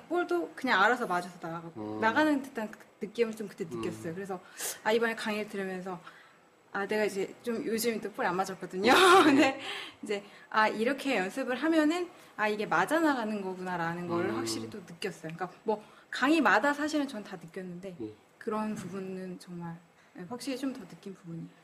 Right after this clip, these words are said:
Speaker 2: 아, 예, 그래요?
Speaker 1: 빈스윙을 통해서. <laughs>
Speaker 2: 그러니까 저는 그게 안타까운 거예요. 뭐,
Speaker 1: 네.
Speaker 2: 그러니까 저희가 이제 이름은 마음골프 독학 사이트라고 해놨지만, 사실은 이 내용이 뭐, 독학을 한 사람들을 위한 내용이기도 하죠. 한데,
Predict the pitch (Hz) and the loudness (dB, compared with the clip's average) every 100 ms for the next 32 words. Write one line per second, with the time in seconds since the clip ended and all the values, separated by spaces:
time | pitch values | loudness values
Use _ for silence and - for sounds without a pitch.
0 | _ - 208 196 175 - 233 220 220 196 | _ -6 -6 -8 -12 -6 -4 -2 -2 -4
1 | 190 233 294 269 285 254 240 220 311 339 | 0 6 6 8 6 4 2 0 0 2
2 | 320 277 254 269 277 - 285 240 233 233 | 0 6 8 8 8 8 8 8 6 6
3 | 247 202 151 143 143 123 139 120 107 - | 8 8 8 8 8 8 8 6 2 -6
4 | - - - - 185 160 156 175 220 170 | -20 -20 -20 2 6 6 6 6 6 6
5 | 160 - 285 285 214 143 175 269 202 214 | 4 6 10 10 10 8 8 6 4 4
6 | 277 220 - 170 139 202 277 277 135 120 | 6 6 6 4 4 4 4 4 2 4
7 | 135 110 107 165 247 269 311 202 247 247 | 4 2 2 2 6 8 10 10 8 6
8 | 190 - 233 381 392 294 247 226 202 175 | 4 4 6 8 10 8 6 4 6 6
9 | 156 139 135 139 160 285 262 180 339 285 | 6 4 4 6 8 8 6 4 4 4
10 | 135 - - 240 247 190 143 | 2 -2 -4 2 6 6 4